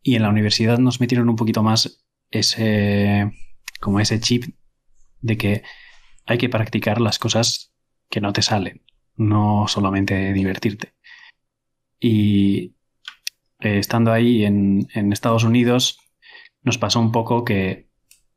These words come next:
como habíamos cambiado como tanto de repente del mundillo en el que veníamos, eh, instituto, amigos, eh, tal, a de repente estar en un sitio donde todo el mundo habla inglés y, y encima estábamos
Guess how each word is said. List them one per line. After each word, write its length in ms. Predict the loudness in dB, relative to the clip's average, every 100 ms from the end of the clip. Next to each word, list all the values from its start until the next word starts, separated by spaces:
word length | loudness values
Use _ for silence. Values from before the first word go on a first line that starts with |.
| -2
como 500 | 2 4 4 2 0
habíamos 420 | 2 4 4 2
cambiado 340 | 2 2 4 2
como 240 | 2 0
tanto 300 | 2 2 2
de 100 | 2
repente 360 | 2 2 0 0
del 140 | -2
mundillo 360 | -2 2 2 4
en 80 |
el 100 | 2
que 100 | 2
veníamos, 580 | 0 2 2 0 -4 -10 -10
eh, 220 | -10 -6
instituto, 920 | -4 -4 0 0 0 2 2 4 2
amigos, 1000 | 2 2 4 4 4 2 2 -2 -6 _ _
eh, 140 | -16 -10
tal, 300 | -2 -2 -2 -8 -6
a 120 | -2
de 60 | -2
repente 280 | 0 -2 -2
estar 180 | 0
en 120 | 0 2
un 80 |
sitio 260 | 0 0 0
donde 180 | 0 0
todo 140 | 0
el 60 | 2
mundo 180 | 2 2
habla 160 | 2
inglés 480 | 0 2 2 0 -4 -12 -20 -20 -6
y, 920 | 0 2 4 2 2 2 2 0 -6 _ _ _ _ -2
y 140 | 0
encima 440 | 0 2 0 -2 -6
estábamos 580 | -4 0 2 2 0